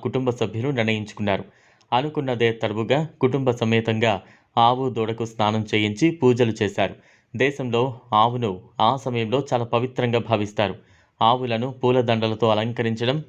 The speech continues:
రంగురంగు రిబ్బన్లతో అలంకరిస్తారు. అయితే శ్రీకాంత్ హెగ్డే కుటుంబ సభ్యులు మాత్రం పూలదండలతో పాటు ఇరవై గ్రాముల బంగారు గొలుసుతో కూడా దూడను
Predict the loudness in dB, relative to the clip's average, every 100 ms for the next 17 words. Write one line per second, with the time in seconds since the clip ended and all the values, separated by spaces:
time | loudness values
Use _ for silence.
0 | _ -4 -4 -4 -4 -2 -2 -4 -2 0
1 | 2 2 0 0 -2 -2 -4 -4 -2 0
2 | 0 -4 -14 _ _ -2 -2 0 -4 -2
3 | -4 0 0 0 -2 -6 0 2 2 -2
4 | -4 -2 -2 -2 -4 -4 -2 0 0 0
5 | -2 -16 _ _ 4 4 4 0 0 -4
6 | -2 -2 0 0 2 0 0 -12 _ 2
7 | 4 4 2 4 4 2 0 0 -2 -2
8 | -6 -2 0 2 2 0 -2 -6 2 2
9 | 4 2 0